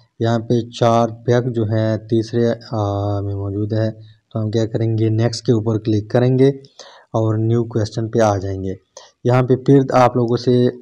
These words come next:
बर्थडे पूछ रहा है, आपको चेक करता है कि पहले जिस, जिसने जो बर्थडे डाया, डाला था, क्या इस बार भी वो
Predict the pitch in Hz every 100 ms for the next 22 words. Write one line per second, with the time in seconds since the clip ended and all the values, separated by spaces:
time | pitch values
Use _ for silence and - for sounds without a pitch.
0 | - 110 113 110 113 123 120 110 107 107
1 | 104 120 123 - _ _ 110 113 117 123
2 | 117 - 127 - 113 107 113 117 117 117
3 | 110 117 117 127 113 113 - 123 120 110
4 | 110 117 113 - 123 123 123 117 110 107
5 | 98 110 110 113 117 110 107 107 120 123
6 | 110 110 123 123 107 110 - _ _ _
7 | _ - 123 120 120 120 123 110 120 120
8 | 127 127 117 123